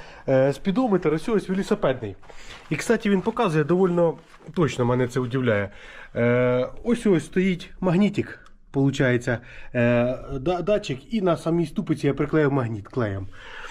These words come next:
Е, датчик чого стоїть тут, а не в кабіні, тому що сигнала не хватає. Ну, діло в тому, що коли сидиш,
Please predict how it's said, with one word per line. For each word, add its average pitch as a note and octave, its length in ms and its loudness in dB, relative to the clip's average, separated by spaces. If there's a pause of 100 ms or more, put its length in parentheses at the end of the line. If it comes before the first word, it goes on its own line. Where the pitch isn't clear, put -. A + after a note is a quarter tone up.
(160)
Е, C3 120 2
датчик G3+ 360 0
чого G3 160 2
стоїть G3 360 0
тут, A#3+ 240 2 (260)
а C#3 80 0
не E3 120 4
в E3+ 60 -4
кабіні, D#3 380 0
тому F3+ 280 -2
що F#3+ 120 -2
сигнала F#3 460 0
не E3 100 -2
хватає. C3+ 520 -2 (340)
Ну, G#3+ 140 4
діло A3 240 2
в G#3 40 -6
тому, A3 140 -2
що G#3 120 -2
коли G#3 240 2
сидиш, G#3 440 2